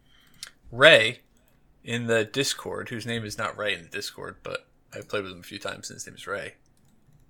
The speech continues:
He also played Offlane Bloodseeker recently and had one of the,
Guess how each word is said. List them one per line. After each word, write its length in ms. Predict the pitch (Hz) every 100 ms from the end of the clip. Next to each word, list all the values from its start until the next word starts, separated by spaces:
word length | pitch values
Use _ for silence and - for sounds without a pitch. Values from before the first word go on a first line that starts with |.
| _ _
He 200 | - 165
also 380 | 143 226 - 139
played 300 | - 110 -
Offlane 340 | 107 - 110
Bloodseeker 420 | 101 101 - 107
recently 480 | 98 95 98 87 98
and 140 | 110 113
had 180 | 117 120
one 120 | 110
of 80 | 101
the, 220 | 101